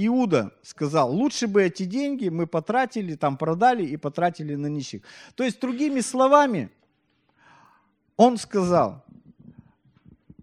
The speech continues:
«Учитель, ты не-, неправильно делаешь. Я не могу согласиться с тем, что ты сейчас делаешь».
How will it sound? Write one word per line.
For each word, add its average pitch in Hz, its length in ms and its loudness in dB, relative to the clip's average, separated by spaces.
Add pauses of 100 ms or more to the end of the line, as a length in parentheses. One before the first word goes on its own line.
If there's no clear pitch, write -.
(240)
«Учитель, 190 420 0
ты 214 140 4
не-, 220 240 2
неправильно 185 640 4
делаешь. 143 500 -2
Я 180 220 4
не 214 100 2
могу 233 300 2
согласиться 180 720 0
с - 100 -10
тем, 254 320 -4 (460)
что - 220 -4
ты 220 120 -2
сейчас 151 480 -2
делаешь». 123 500 -6